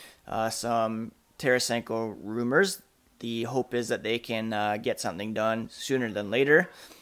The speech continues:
Uh, the Hurricanes do have to sign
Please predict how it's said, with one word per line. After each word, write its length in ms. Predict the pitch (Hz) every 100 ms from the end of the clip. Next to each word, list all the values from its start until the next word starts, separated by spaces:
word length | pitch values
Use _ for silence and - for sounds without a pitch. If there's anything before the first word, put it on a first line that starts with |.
| - -
Uh, 240 | 117 117
the 280 | 107 113 113
Hurricanes 580 | 104 151 151 - 127 113
do 200 | 127 156
have 200 | 143 131
to 80 | -
sign 560 | 117 127 123 123 120